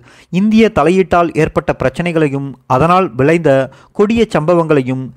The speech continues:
இவை அனைத்தும் விடுதலை புலிகளுக்கும் இந்திய அமைதி காக்கும் படைக்கும் இடையே எதிர்பாராத வகையில் பகைமை போராக மாறியதையும்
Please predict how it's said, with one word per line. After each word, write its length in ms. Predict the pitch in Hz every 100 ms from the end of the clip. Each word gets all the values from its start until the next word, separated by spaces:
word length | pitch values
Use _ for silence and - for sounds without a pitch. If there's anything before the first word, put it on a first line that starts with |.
| _
இவை 300 | 143 151 139 -
அனைத்தும் 640 | 123 160 190 202 175 170 - _
விடுதலை 380 | 139 190 220 214
புலிகளுக்கும் 720 | 202 190 180 175 175 165 160 -
இந்திய 460 | 143 170 190 196 180
அமைதி 340 | 131 165 190
காக்கும் 400 | 185 180 185 160
படைக்கும் 600 | 131 131 160 160 147 147 - -
இடையே 360 | 156 170 214 214
எதிர்பாராத 600 | 143 175 185 180 180 180
வகையில் 420 | 156 151 170 170
பகைமை 380 | - 123 185 202
போராக 440 | - 160 170 170 160
மாறியதையும் 640 | 135 165 160 147 131 131